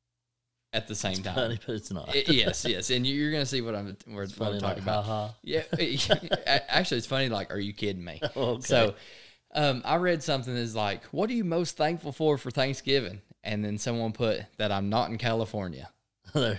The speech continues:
Speaker 2: you
Speaker 1: And
Speaker 2: go.
Speaker 1: did you, have you seen the regulations on
Speaker 2: Oh,
Speaker 1: California?
Speaker 2: it's insane. It's
Speaker 1: Yes,
Speaker 2: insane.
Speaker 1: I have 'em right here.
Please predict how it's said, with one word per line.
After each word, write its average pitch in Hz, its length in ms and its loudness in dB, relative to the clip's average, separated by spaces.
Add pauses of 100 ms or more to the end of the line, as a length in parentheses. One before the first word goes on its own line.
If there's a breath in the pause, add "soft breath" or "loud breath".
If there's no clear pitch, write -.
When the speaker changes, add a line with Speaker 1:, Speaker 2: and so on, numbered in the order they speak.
Speaker 2:
you 139 140 2
Speaker 1:
And 135 120 8
Speaker 2:
go. 147 360 6
Speaker 1:
did 135 240 2
you, 247 240 2
have 135 220 4
you 214 180 -2
seen 151 500 4
the 107 80 0
regulations 110 800 2
on 98 120 -2
Speaker 2:
Oh, - 20 -6
Speaker 1:
California? 92 420 2
Speaker 2:
it's 82 120 -6
insane. 95 480 -6 (100)
It's - 160 -14
Speaker 1:
Yes, 151 220 4
Speaker 2:
insane. 160 140 -2
Speaker 1:
I 170 120 4
have 233 300 4
'em 131 160 0
right 113 260 2
here. 82 200 -2